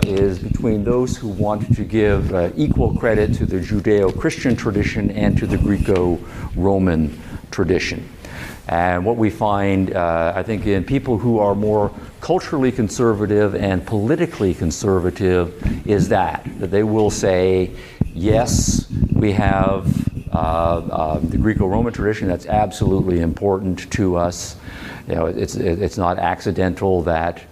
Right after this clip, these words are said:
Plato and Aristotle and Seneca, uh, S-, uh, Seneca and Cicero are cited, and that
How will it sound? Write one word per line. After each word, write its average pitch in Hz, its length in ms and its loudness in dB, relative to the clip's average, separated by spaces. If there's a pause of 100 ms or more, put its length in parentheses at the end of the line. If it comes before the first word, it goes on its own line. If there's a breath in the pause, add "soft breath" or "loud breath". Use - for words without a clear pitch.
(360 loud breath)
Plato 90 440 2
and 87 120 0
Aristotle 87 840 0
and 85 120 2
Seneca, 90 800 0
uh, 85 200 0
S-, 76 120 -2
uh, 90 240 2
Seneca 98 380 2
and 85 120 0
Cicero 87 600 2
are 80 200 -2
cited, 104 640 2
and 80 100 0
that 85 140 -2